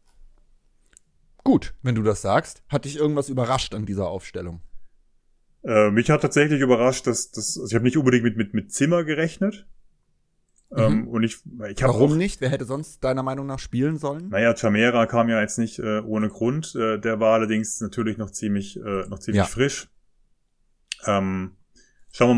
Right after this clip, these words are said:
Speaker 2: mal, ob er, wie es am Freitag aussieht gegen Fürth, ob Zimmer dann auch starten
Speaker 1: Mhm.
Speaker 2: wird oder Chamera dann, dann reinrutscht.
Speaker 1: Mhm.
Speaker 2: Ich hab's dir ja vorher geschrieben, an Sean Zimmer, äh, ist kein Vorbeikommen.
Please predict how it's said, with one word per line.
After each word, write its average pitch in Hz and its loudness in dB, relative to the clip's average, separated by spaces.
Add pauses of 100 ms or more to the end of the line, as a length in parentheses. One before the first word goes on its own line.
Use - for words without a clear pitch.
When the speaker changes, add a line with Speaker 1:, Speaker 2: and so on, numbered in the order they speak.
Speaker 2:
mal, 104 2
ob 104 0
er, 101 0
wie 104 -2
es - -6
am 98 -6
Freitag 107 0
aussieht 92 -6
gegen 98 -8
Fürth, - -6
ob - -16
Zimmer 101 -2
dann 98 -2
auch 101 -6
starten 98 -4
Speaker 1:
Mhm. 104 2
Speaker 2:
wird 98 -2
oder 95 -8
Chamera 95 -4
dann, 90 -10
dann 95 -12
reinrutscht. 92 -12 (800)
Speaker 1:
Mhm. 113 -4
Speaker 2:
Ich 123 -2
hab's 139 2
dir 143 4
ja 156 6
vorher 135 6
geschrieben, 123 4
an 107 2
Sean 113 0
Zimmer, 98 -2
äh, 104 -12
ist - -8
kein 101 -6
Vorbeikommen. 101 -12